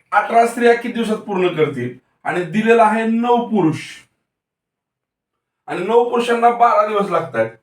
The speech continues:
परंतु विचारलंय सहा स्त्रियांना ते काम करण्यासाठी किती दिवस लागतील. एक तर पहिल्यांदा आपल्याला हे लक्षात घ्यावं लागेल. पहिलं लिहून काढूया,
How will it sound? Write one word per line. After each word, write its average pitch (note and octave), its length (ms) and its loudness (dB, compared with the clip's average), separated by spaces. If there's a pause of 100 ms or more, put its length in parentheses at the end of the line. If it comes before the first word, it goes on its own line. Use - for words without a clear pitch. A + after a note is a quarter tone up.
(280)
परंतु E3+ 280 -8
विचारलंय A#3 640 2 (720)
सहा A3 320 2
स्त्रियांना G#3+ 400 0
ते G#3+ 200 -2
काम G3+ 200 -2
करण्यासाठी F#3+ 380 -2
किती G#3 160 -12
दिवस D#3+ 220 -2
लागतील. B2 380 -10 (500)
एक A#3+ 320 2
तर A#3+ 240 4 (380)
पहिल्यांदा A3+ 440 0
आपल्याला A3+ 280 4
हे A3+ 220 4
लक्षात A3 240 0
घ्यावं G3 200 0
लागेल. F3+ 280 0
पहिलं A3 340 0
लिहून A#3+ 260 0
काढूया, A3+ 360 2